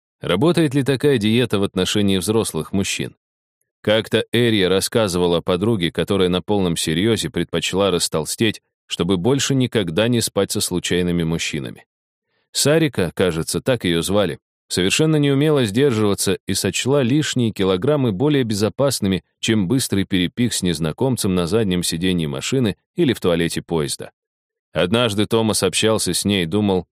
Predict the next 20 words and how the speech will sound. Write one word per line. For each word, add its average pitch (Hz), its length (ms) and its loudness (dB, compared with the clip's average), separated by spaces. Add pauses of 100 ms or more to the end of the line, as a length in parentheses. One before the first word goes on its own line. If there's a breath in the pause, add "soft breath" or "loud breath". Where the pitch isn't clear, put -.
(120)
что 101 200 0
она 107 140 2
захочет 95 480 0
соблазнить 95 640 0
его, 92 380 0 (240)
но 113 180 2
даже 151 460 2
у 131 80 0
нимфоманки 127 800 0
оказались 101 560 0
свои 90 260 2
правила. 80 540 -2 (180)
Собственность 147 760 -2
подруги 104 440 0
была 85 320 0
неприкосновенна. 82 1040 -4 (560)
Томас 190 320 2
решил 139 320 2
довериться 113 480 2
интуиции. 78 560 -4